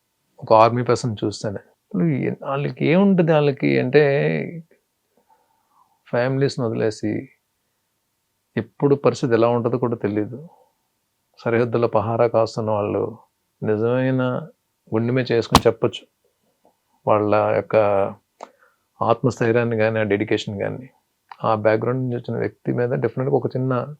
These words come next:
తెలియకుండా ఒక రెస్పెక్ట్ ఉంటుంది. ఈ ఇంటర్వ్యూ ద్వారా మన ఇండియాని కాపలా కాస్తున్న ప్రతి సైనికుడికి,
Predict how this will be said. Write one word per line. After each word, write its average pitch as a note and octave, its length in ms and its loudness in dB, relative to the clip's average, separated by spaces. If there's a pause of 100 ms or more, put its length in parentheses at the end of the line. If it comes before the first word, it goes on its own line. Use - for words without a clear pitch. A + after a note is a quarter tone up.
తెలియకుండా C3 340 -2
ఒక A#2 80 -2
రెస్పెక్ట్ A#2 380 -6
ఉంటుంది. A2+ 240 -12 (240)
ఈ C3+ 80 6
ఇంటర్వ్యూ B2+ 280 0
ద్వారా A#2+ 260 2 (480)
మన G#2+ 240 0
ఇండియాని A#2 540 2 (320)
కాపలా A#2 300 -2
కాస్తున్న A#2 400 -6
ప్రతి A2+ 460 -4
సైనికుడికి, - 720 -8